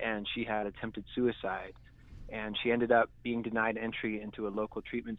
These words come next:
center and spending the next five days with my friends and I. And I ended up writing a story about, uh, the conversations that we had about getting to know her and, and what she had been through, and, um,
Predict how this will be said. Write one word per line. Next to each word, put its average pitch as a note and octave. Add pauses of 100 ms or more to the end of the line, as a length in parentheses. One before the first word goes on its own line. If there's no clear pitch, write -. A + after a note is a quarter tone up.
center G2+
and G2+
spending G#2+
the G2+
next G#2 (320)
five G2
days G#2+
with F#2+
my G#2
friends A2
and G2+
I. G2 (640)
And A2+
I A#2+
ended C3+
up B2+
writing B2
a A#2
story B2
about, G#2+ (420)
uh, G#2+ (180)
the A2
conversations B2
that B2
we A#2
had A#2
about G#2
getting A2
to -
know G#2
her G#2+
and, G2 (120)
and G#2
what G2+ (100)
she G#2+
had G2
been G#2
through, G2+ (560)
and, G#2
um, F#2+